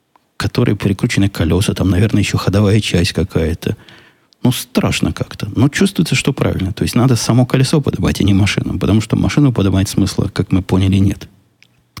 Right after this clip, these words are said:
К толку не приводит. Засунули туда, покрутили буквально пару оборотов, и опаньки, колесо поднялось. Смогли мы его открутить, снять.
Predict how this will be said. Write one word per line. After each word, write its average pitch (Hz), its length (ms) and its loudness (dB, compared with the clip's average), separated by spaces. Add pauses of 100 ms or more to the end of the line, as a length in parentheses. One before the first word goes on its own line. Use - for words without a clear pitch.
(180)
К - 60 -16
толку - 460 -2
не 110 200 2
приводит. - 520 0 (720)
Засунули 170 500 4
туда, 131 400 4 (260)
покрутили 117 520 2
буквально 123 440 2
пару 117 260 2
оборотов, 123 480 2
и - 60 2
опаньки, - 440 -2
колесо - 320 -2
поднялось. - 580 -2 (580)
Смогли 98 440 0
мы 101 120 4
его 82 140 2
открутить, - 560 -2
снять. - 540 -2